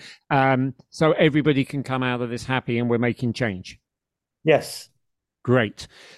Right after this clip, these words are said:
Speaker 1: Now, that's a, that's, that's an incredible story. I think involving the kids is, is, is utterly crucial. And I know, I, I mean, anybody who understands your story with Tetris realizes that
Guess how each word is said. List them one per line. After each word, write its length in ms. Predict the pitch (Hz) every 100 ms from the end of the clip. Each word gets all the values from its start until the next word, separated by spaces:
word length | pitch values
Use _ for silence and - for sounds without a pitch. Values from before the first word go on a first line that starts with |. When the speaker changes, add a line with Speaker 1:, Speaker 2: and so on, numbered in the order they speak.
| -
Speaker 1:
Now, 320 | 160 156 131
that's 260 | 123 180 185
a, 100 | 180
that's, 320 | - 170 -
that's 280 | - 175 -
an 80 | 165
incredible 540 | 156 - 175 170 165
story. 280 | 147 156 135
I 120 | 131
think 260 | 131 160 147
involving 480 | 139 127 147 147 143
the 80 | 131
kids 420 | 131 135 147 -
is, 380 | - 131 110 - -
is, 260 | 127 101 -
is 120 | 135
utterly 360 | 131 117 135 117
crucial. 480 | - 139 123 - 139
And 100 | 131
I 80 | 131
know, 320 | 143 143 127 -
I, 140 | 127 131
I 80 | 135
mean, 160 | 135
anybody 360 | 147 147 135 131
who 120 | 127
understands 520 | 123 117 - 120 120
your 140 | 127 117
story 320 | - 127 120
with 120 | 113
Tetris 440 | 127 123 131 107
realizes 680 | 135 120 113 117 113 120 -
that 260 | 127 110